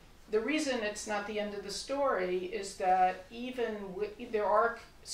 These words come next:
circumstances in which you can imagine, even with fair background conditions, and even with, um,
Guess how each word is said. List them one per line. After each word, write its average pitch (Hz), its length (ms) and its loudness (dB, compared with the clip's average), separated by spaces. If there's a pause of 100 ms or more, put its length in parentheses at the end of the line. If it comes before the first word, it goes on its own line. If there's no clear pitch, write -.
(380)
circumstances 175 1000 -4
in 185 220 -8
which 190 440 -8 (240)
you 214 280 -10
can 190 200 -10
imagine, 214 640 -2
even 226 380 -4
with 185 180 -4
fair 196 680 -4
background 165 800 -2 (120)
conditions, 160 1000 -8 (520)
and 180 600 2 (100)
even 196 600 -6
with, 165 480 -2
um, 156 540 -6